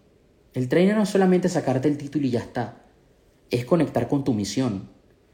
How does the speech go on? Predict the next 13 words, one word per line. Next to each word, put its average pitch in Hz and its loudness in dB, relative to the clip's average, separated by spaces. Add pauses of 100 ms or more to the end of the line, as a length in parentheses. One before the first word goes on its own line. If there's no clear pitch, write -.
(240)
Es - -2
conectar 131 2
con 160 0
el 120 2
poder 123 2
y, 156 -4
y 104 -12 (1120)
la 131 2
filosofía 123 0
de 101 -4
la 101 -2
programación 104 -4
neurolingüística, 104 -4